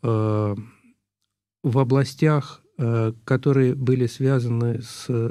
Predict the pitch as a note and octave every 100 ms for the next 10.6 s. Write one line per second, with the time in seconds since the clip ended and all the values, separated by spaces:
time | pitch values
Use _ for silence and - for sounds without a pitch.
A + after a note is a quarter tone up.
0 | - A#2+ G#2+ C3+ A#2+ C3 C3 B2 C3 C#3
1 | C#3 A#2+ B2 - C3+ G#3 A#3 D#3 C3 A#2+
2 | A2+ - A#2 G#2 G#2 B2+ B2+ A#2 G#2+ A#2
3 | G#2 A2 C#3 C#3+ C3+ C3 C3 - A#2+ C3
4 | B2+ A#2 A2+ C3 A2+ - A#2 A2+ B2+ A#2
5 | G#2 - - _ - G#2 - _ _ _
6 | _ _ - A2 A2 C3 B2 A#2 - D3+
7 | C#3 A#2+ A#2 G#2+ - A#2+ A2 - C#3 B2
8 | A2 G#2 - A#2 A#2+ A2+ _ _ _ _
9 | _ _ _ _ _ _ _ _ _ -
10 | - D#3 E3 D#3+ A2